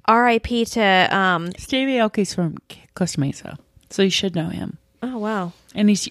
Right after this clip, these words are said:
Speaker 2: actually your age. I mean, a little bit older.
Speaker 1: He's not my age.
Speaker 2: He's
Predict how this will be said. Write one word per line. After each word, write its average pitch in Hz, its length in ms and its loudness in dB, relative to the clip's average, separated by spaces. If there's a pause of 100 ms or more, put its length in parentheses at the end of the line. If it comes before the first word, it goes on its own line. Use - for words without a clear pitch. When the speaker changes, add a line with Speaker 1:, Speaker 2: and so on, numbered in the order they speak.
Speaker 2:
actually 208 380 4
your 175 220 2
age. - 400 -6
I - 40 -2
mean, 160 300 2 (220)
a 160 60 -4
little 160 200 0
bit 151 140 0
older. - 360 -2
Speaker 1:
He's 196 200 4
not 190 160 4
my 156 120 4
age. 104 400 0 (200)
Speaker 2:
He's - 200 -2